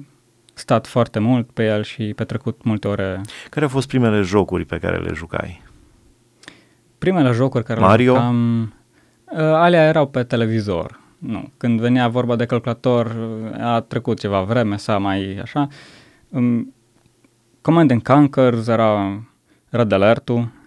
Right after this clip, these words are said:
Speaker 1: uh, Commandos, care îmi trec acum prin minte, StarCraft, pe vremea respectivă. Și mai erau multe. Nu era internet atunci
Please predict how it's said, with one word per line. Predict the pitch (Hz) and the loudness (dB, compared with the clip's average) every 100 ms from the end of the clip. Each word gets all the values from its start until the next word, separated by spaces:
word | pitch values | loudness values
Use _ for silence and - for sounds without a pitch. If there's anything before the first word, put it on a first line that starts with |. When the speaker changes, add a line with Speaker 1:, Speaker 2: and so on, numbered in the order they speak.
| - 160 | -20 -12
Speaker 1:
uh, | 123 123 120 _ _ _ _ _ _ _ _ _ _ _ _ _ - | -10 -10 -12 _ _ _ _ _ _ _ _ _ _ _ _ _ -4
Commandos, | 123 117 139 127 120 117 - - - _ _ | 2 4 6 4 2 0 -6 -16 -20 _ _
care | 113 113 | -2 -2
îmi | |
trec | 113 113 | -2 -6
acum | 113 117 | -4 -6
prin | 104 110 | -4 -2
minte, | 117 113 | -4 -4
StarCraft, | 98 - 139 139 135 120 - - - _ _ _ _ _ - | -10 0 0 0 -2 -2 -6 -20 -20 _ _ _ _ _ -14
pe | 107 | -8
vremea | 104 98 | -4 -4
respectivă. | 95 - 95 - 131 113 107 _ _ _ _ _ _ _ - - 359 240 | -6 -10 -12 -6 -4 -4 -8 _ _ _ _ _ _ _ -20 -20 -18 -14
Și | - | -2
mai | 202 208 | 2 4
erau | 208 170 | 6 8
multe. | 135 117 - - - | 8 4 -2 -10 -2
Nu | 156 190 | 2 4
era | 131 120 | 4 4
internet | 110 110 110 107 | 0 -2 -2 -4
atunci | 101 131 135 | -4 0 0